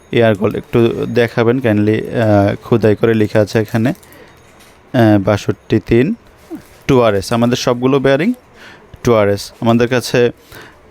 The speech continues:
বাষট্টি পাঁচ রয়েছে এয়ার গোল্ড,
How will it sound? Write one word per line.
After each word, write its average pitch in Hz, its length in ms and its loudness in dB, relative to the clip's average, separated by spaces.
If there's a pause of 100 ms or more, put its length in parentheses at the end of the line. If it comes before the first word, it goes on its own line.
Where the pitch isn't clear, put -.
(140)
বাষট্টি 120 460 0
পাঁচ 123 400 -2
রয়েছে 123 460 0 (200)
এয়ার 113 320 2
গোল্ড, 113 280 0